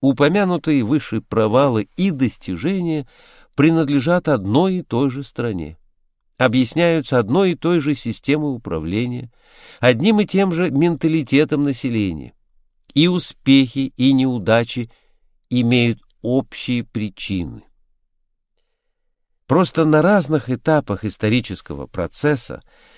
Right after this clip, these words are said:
одни и те же характеристики системы управления проявляются по-разному.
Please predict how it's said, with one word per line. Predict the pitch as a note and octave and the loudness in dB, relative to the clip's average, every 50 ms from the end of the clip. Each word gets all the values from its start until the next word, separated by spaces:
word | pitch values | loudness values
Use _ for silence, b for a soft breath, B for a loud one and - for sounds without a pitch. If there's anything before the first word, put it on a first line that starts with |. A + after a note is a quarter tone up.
| b b b | b b b
одни | G#2 A#2 A#2 F#2+ A#2+ E3 G3+ G#3 | 2 2 2 2 2 2 2 0
и | - - D3+ C3 | 0 -4 -6 -6
те | - - C#3+ C#3+ | -2 0 0 0
же | C3 A#2 A#2+ | 2 0 -2
характеристики | - - A#2 G#2+ A2 - - - A#2+ A2 G#2 G#2+ F#2 - - F#2 F2 - D#2+ | -2 -2 -2 -4 -4 -4 -4 -4 -2 0 0 -2 -4 -6 -8 -12 -10 -10 -12
системы | C#2+ - - - - - - - A2 G#2+ F#2+ F2+ E2 D2+ | -14 -12 -14 -16 -16 -16 -10 -6 -4 -4 -2 -4 -6 -8
управления | D2 - - - C#2+ B1+ C#2+ E2+ B2 E3 F#3 F#3 F3+ F3+ F3 | -10 -10 -10 -8 -8 -8 -6 -2 0 0 0 0 0 -2 -4
проявляются | - - F#2 D#2+ C#2+ D2 F2+ A2 B2+ C3 C3 A2+ - - - A2+ | -4 -8 -8 -8 -6 -4 -2 -2 0 -2 -2 -6 -6 -6 -8 -8
по-разному. | - _ - C#3+ D3 B2 G2+ F#2 F2+ E2 D2+ C2 C2 B1+ A1+ A1 A1+ | -6 _ -6 -6 -4 -2 -2 -2 -2 -4 -6 -10 -12 -12 -14 -14 -16